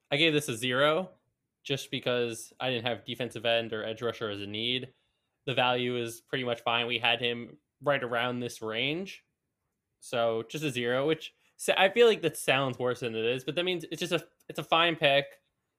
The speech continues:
He might have been their best player available at this point because, as we've talked about previously, the first round had very few surprises,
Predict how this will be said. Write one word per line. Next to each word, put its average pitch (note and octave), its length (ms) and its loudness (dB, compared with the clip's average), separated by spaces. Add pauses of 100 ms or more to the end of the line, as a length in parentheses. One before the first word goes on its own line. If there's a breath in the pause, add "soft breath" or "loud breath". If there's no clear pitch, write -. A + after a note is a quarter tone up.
(120)
He - 160 -6
might D#3 180 4
have D3+ 100 0
been D3+ 180 4
their D3 160 4
best C#3+ 240 4
player C#3+ 240 4
available C3 360 2
at B2 80 -6
this B2+ 140 -4
point B2+ 340 -2
because, A#2+ 460 -4 (400)
as C#3+ 140 2
we've C#3 140 -4
talked C#3+ 220 2
about C#3 160 -2
previously, C3 520 -4
the A2+ 100 -4
first - 360 -6
round A#2+ 200 -2
had A2 240 -4
very A2 240 -4
few A2+ 220 -12
surprises, A2+ 680 -6